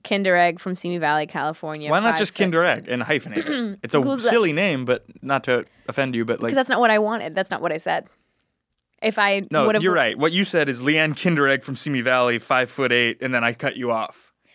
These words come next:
Speaker 2: You want your height, which you don't even look five-foot-eight. You look six-foot-nine.
Speaker 1: If I wanted my name to be Kinderegg, I would have just said Kinderegg, right? <laughs> But I didn't.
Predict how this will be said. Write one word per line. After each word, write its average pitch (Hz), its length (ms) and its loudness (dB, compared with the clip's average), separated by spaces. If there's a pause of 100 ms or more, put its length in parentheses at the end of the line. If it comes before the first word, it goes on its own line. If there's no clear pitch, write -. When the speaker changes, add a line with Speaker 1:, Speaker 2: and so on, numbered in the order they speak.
(240)
Speaker 2:
You 156 100 -4
want 160 200 0
your 143 120 0
height, 175 420 -2
which 170 200 -4
you 208 60 -2
don't 233 120 2
even 185 160 -2
look 202 140 0
five-foot-eight. 113 680 -2 (460)
You 175 80 -2
look 220 180 0
six-foot-nine. 185 1080 0 (200)
Speaker 1:
If 269 200 0
I 330 180 0
wanted 233 560 -2
my 202 160 2
name 202 220 -2
to - 60 -20
be 196 100 -4
Kinderegg, 202 580 -2
I 208 80 4
would 208 160 2
have 196 80 0
just 170 240 -6
said 151 220 -2
Kinderegg, 101 480 -8 (500)
right? 226 300 2 (640)
<laughs> - 60 -2 (1600)
But 269 100 2
I 285 80 4
didn't. 269 360 -2